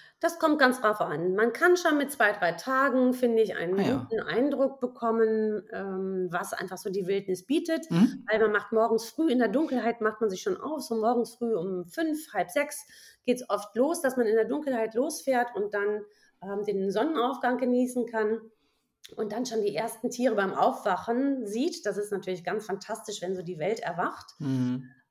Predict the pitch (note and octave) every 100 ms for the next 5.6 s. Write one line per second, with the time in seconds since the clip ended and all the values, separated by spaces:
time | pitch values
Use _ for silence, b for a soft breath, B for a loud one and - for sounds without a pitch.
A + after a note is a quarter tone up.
0 | - G#3 G#3 G#3 G#3+ G#3 F#3+ A3+ C#4 -
1 | C#4 A#3+ A#3+ A3+ A3 A#3+ G#3+ F#3 G#3+ -
2 | - C4+ D4+ C4 C4 A#3 G3+ G#3 - G#3+
3 | - A3 G#3+ A#3+ A#3+ A3 G#3 A3 G3 A3
4 | A3 - G#3+ G#3 D4+ F4+ - C#4+ C#4 -
5 | - - G#3 G3 G#3 A#3